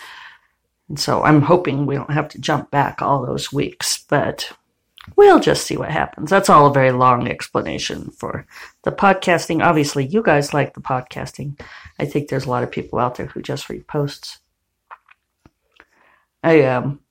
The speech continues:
<laughs> did wanna put up a post. I took a picture today of the, <laughs> these little things.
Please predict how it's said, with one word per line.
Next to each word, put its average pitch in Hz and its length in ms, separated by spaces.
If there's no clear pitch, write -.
<laughs> - 180
did 190 540
wanna 156 240
put - 160
up 143 140
a - 60
post. 147 320
I 147 60
took 156 220
a 135 60
picture 143 500
today 143 460
of 139 200
the, 147 200
<laughs> 175 340
these 190 240
little 185 220
things. 185 480